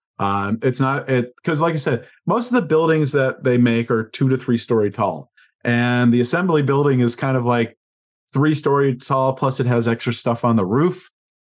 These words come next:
So that one took, uh, several days to build the first time just because of its complexity. And I'm not one of those guys that, uh, needs to build big.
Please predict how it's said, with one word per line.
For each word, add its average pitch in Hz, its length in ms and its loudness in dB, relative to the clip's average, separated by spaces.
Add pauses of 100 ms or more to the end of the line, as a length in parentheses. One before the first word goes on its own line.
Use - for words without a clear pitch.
(600)
So 123 600 0 (800)
that 147 320 -2
one 170 280 -2
took, 156 360 -2 (120)
uh, 120 420 0
several 151 540 -2
days 123 400 0
to 117 120 0
build 104 380 0
the 101 80 -2
first 107 360 -4
time 98 500 -4 (600)
just 120 240 0
because 113 360 0
of 104 100 0
its 104 140 -6
complexity. 120 720 0
And 110 200 -2 (300)
I'm 143 340 -2
not 143 200 0
one 135 120 2
of 127 60 2
those 120 220 0
guys 120 420 0
that, 110 300 -2 (180)
uh, 104 380 -2 (720)
needs 120 300 2
to 123 100 -2
build 113 460 -2
big. 131 520 0